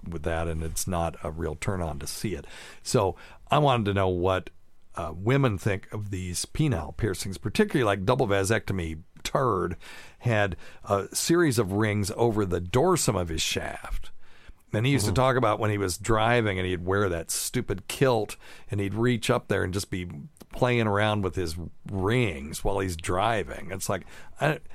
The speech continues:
Speaker 1: that, that image just makes me physically ill.
Speaker 2: What? You know what I was gonna say is I would think the,
Speaker 1: I mean, I
Speaker 2: the nipple rings are probably for the person that has the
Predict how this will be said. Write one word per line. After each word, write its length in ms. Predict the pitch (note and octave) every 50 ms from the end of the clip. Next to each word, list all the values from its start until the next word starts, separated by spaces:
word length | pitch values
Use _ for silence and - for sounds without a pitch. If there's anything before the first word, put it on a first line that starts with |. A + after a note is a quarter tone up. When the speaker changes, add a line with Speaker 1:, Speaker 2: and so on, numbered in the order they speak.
| - - - - - -
Speaker 1:
that, 320 | C3+ B2 C3+ B2 - -
that 220 | C#3+ D#3 G3 G3 -
image 400 | - D3+ D3+ C#3 A#2 G2 E2 -
just 340 | - G2+ F#2+ - - - - -
makes 280 | A#2+ A2+ A#2 - - -
me 120 | G#2 F2+
physically 580 | - - A2+ G2+ E2+ G2 - - F#2+ D#2 - - -
ill. 240 | F2+ D2 C2 - - -
Speaker 2:
What? 280 | B2 D3 F#3+ G#3 F3 -
You 60 | E3
know 80 | E3+ E3
what 120 | E3 D#3+
I 40 | D#3
was 120 | E3 C#3 A#2
gonna 100 | G#2 G2
say 160 | - A2 G2+
is 180 | G2 F#2+ A#2+ - - - - C#3+
I 80 | -
would 160 | E3 E3+ C3+ -
think 240 | - F3+ E3 C3+
the, 80 | A2+ A2
Speaker 1:
I 20 | C#3
mean, 120 | D#3 G#2
I 100 | - C#3+ A2
Speaker 2:
the 40 |
nipple 420 | G#2 A2+ C#3+ G3 G3+ - - G#2+ G#2
rings 480 | G2 G2 G2+ G2+ G2 G2 G2+ G2 -
are 120 | - B2 G2
probably 420 | - - - E3 G3 E3 B2 G#2
for 120 | F2+ G#2 F#2+
the 100 | F#2 E2+
person 480 | - A2 G#2+ G2 F2+ - - F#2+ F#2 F2+
that 160 | F2 F2+ G2
has 240 | G2 G2+ F#2+ F2 -
the 160 | G2 F2+